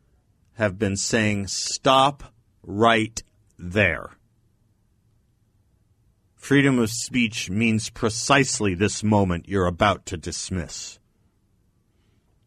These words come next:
"Things that touch the heart of the existing order," is what Robert Jackson said in protecting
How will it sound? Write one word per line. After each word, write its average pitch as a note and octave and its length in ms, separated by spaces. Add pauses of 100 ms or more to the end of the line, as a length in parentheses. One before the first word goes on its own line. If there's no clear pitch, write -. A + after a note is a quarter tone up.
(460)
"Things D#3 500
that B2 280
touch - 420
the A#2 140
heart F#3+ 480
of B2 140
the B2 160
existing E3 800 (180)
order," D#3 420
is F#2+ 180
what G#2+ 160
Robert G2+ 340
Jackson G2 560
said G#2+ 380
in G2 140
protecting G#2+ 760